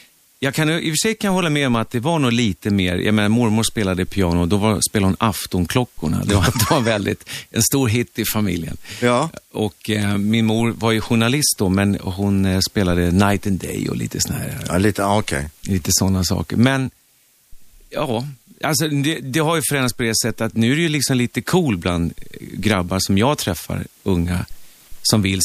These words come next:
Speaker 1: spela piano. Kanske lite mer rock'n'roll piano, lite mer
Speaker 2: Men du, om jag, om jag, vad hette din skola på nätet?
Speaker 1: King of Piano.
Speaker 2: Om jag då vänder mig till King of Piano och så säger, anmäler jag mig där.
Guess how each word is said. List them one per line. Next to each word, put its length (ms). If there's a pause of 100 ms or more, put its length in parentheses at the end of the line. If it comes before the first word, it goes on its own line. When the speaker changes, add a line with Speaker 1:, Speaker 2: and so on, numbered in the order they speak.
Speaker 1:
spela 220
piano. 340
Kanske 340
lite 220
mer 140
rock'n'roll 480
piano, 340
lite 260
mer 280
Speaker 2:
Men 120
du, 60
om 160
jag, 220
om 140
jag, 220
vad 180
hette 220
din 180
skola 320
på 100
nätet? 180
Speaker 1:
King 240
of 200
Piano. 480
Speaker 2:
Om 180
jag 160
då 80
vänder 280
mig 120
till 120
King 300
of 100
Piano 360
och 280
så 140
säger, 380 (100)
anmäler 380
jag 80
mig 100
där. 260